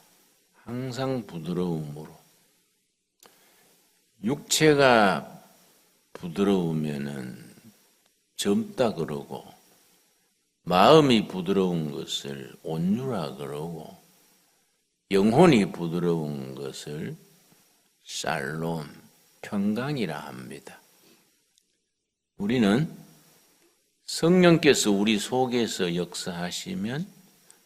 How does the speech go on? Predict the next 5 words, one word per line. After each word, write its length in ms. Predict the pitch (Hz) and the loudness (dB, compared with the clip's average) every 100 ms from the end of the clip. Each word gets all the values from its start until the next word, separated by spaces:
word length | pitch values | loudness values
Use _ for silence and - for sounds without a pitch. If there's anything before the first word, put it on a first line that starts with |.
| _ - | _ -16
굳어진 640 | - 165 147 104 107 98 | -4 6 8 8 4 4
마음, 520 | 92 85 82 87 76 - - _ _ _ _ | 4 2 2 0 -2 -6 -20 _ _ _ _
딱딱해진 1000 | - - - 117 110 107 113 92 92 82 | -18 -18 -10 -2 -2 0 -2 -2 -4 -4
마음, 500 | 78 71 73 78 69 - _ _ _ _ _ _ _ | -4 -6 -6 -8 -10 -14 _ _ _ _ _ _ _
반목하고 1160 | - 87 92 95 90 82 82 73 76 69 - | -4 -2 0 0 -2 -4 -10 -10 -10 -12 -12